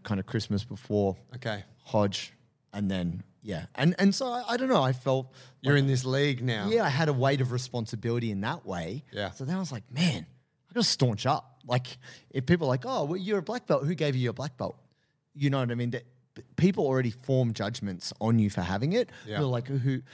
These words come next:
Speaker 1: And s-, some people don't give a crap about lineage, right? That's cool. I, I don't think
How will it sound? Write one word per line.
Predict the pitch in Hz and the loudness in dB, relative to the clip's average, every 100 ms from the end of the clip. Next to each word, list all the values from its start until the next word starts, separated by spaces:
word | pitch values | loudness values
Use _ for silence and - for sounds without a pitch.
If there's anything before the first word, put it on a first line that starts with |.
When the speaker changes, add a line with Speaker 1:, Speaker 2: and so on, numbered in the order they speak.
| - | -2
Speaker 1:
And | 233 | 0
s-, | 247 | 0
some | - - 247 | -4 2 6
people | 202 165 | 6 6
don't | 139 | 2
give | 120 107 | 0 -6
a | 101 | -8
crap | - 107 101 | 0 0 2
about | 95 85 98 | 2 0 0
lineage, | 90 78 73 - | -2 -4 -8 -6
right? | 110 202 - - _ _ - | -4 -4 -10 -20 _ _ -4
That's | 180 | 0
cool. | - 269 104 - _ _ | 4 4 2 -4 _ _
I, | 135 - | -10 -2
I | 143 | 2
don't | 175 190 | 4 2
think | - 165 | -2 -4